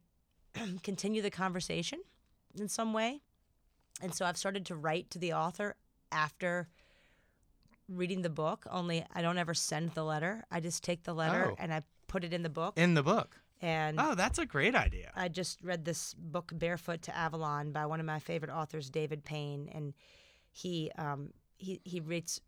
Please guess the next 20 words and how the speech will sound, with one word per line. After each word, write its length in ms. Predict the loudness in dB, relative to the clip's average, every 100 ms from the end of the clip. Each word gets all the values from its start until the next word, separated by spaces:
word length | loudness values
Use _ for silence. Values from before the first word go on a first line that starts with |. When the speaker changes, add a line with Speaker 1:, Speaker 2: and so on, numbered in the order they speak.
| -6
Speaker 1:
just 280 | -4 -6 -10 -6
writes 180 | -4 0
such 360 | 2 0 0 -2
great 300 | 0 0 0
books, 300 | -2 -2 -6
but 240 | -8 -4
this 240 | -2 -2
one 380 | -2 -2 -2 -2 -6 -16 _ _
was 180 | -4 -2
a 60 | -2
book 280 | -2 -4 -2
about 340 | -2 -2 -2 _ -18
his 300 | -6 -6 -4
life 300 | -2 -2 -2
and 100 | -4
growing 280 | -2 -4 -4
up, 180 | -4 -4
actually 320 | -4 -4 -6
about 300 | -4 -2 -4
him. 320 | -4 -6 -6